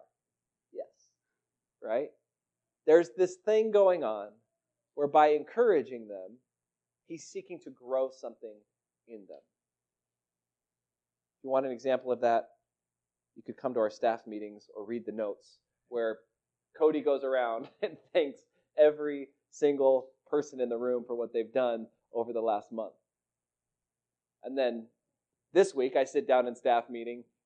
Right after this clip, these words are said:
and everybody else in the room goes around and thanks every single <laughs> person for what they've done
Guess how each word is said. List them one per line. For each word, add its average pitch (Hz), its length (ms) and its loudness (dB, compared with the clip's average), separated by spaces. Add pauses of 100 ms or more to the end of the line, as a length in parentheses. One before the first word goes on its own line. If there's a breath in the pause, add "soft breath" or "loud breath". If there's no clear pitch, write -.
and 120 240 -4
everybody 156 440 0
else 190 300 0
in 156 80 -10
the 139 100 -6
room 123 320 -8
goes 147 200 2
around 139 300 6
and 135 140 -2
thanks 147 360 2 (240)
every 156 300 6
single 151 320 2
<laughs> - 0 -
person 160 600 2
for 165 140 6
what 151 180 4
they've 139 220 2
done 139 280 2